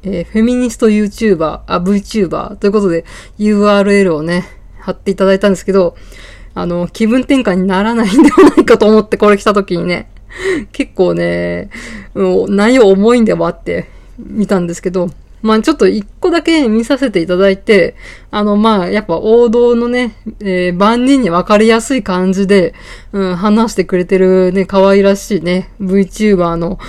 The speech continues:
女の子なのかなと思いまして、ちょっと動画一本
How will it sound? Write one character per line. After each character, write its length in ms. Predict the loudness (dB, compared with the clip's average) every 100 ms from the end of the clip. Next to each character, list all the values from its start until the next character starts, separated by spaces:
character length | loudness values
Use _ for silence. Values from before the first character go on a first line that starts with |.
| -18 -12
女 340 | -2 0 2 0
の 120 | -2
子 120 | -6
な 100 | -10
の 80 | -8
か 100 | -6
な 220 | -4 -4
と 80 | -4
思 180 | -4 -2
い 40 | -2
ま 140 | -2
し 60 | -4
て、 40 |
ち 80 | -2
ょ 20 |
っ 40 |
と 100 | 2
動 220 | 2 2 4
画 100 | 2
一 140 | 0
本 200 | -4 -8